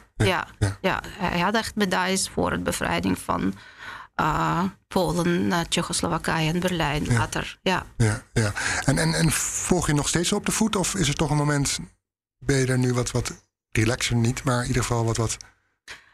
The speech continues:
Speaker 2: Ik volg het zeker op de voet. Ehm, eh, en, eh, als ik, eh, weer teruggrijp naar de menselijke geest, we zijn ook, eh, flexibel genoeg als mensen, als het
Speaker 1: Mhm.
Speaker 2: goed zit, dat wij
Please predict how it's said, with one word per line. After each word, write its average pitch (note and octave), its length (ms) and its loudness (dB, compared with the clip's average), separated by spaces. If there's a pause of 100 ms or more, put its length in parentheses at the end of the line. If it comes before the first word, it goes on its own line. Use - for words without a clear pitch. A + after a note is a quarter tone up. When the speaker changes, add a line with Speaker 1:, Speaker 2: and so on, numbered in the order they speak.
(120)
Speaker 2:
Ik A#3+ 160 -2
volg B3 220 0
het A3+ 120 -2
zeker B3+ 380 2
op G3 160 -2
de G3+ 80 0
voet. - 480 -2 (100)
Ehm, A3 540 2 (920)
eh, G3+ 400 0
en, G#3 360 2
eh, G#3 240 0 (260)
als G3+ 300 0
ik, A3 140 -2
eh, G#3 440 0
weer A3+ 300 2
teruggrijp G#3+ 720 0
naar G3+ 180 0
de G3+ 80 0
menselijke G3+ 480 0
geest, G#3 460 0 (180)
we F#3+ 200 0
zijn G3+ 300 0
ook, G3+ 480 0
eh, F#3 220 0 (640)
flexibel A3 520 0
genoeg A3+ 420 2
als - 280 0
mensen, A#3 520 2
als A3 140 0
het G#3 120 2
Speaker 1:
Mhm. G#3+ 120 4
Speaker 2:
goed A#3+ 180 -2
zit, A3+ 380 -2
dat F#3+ 280 0
wij G3 380 -2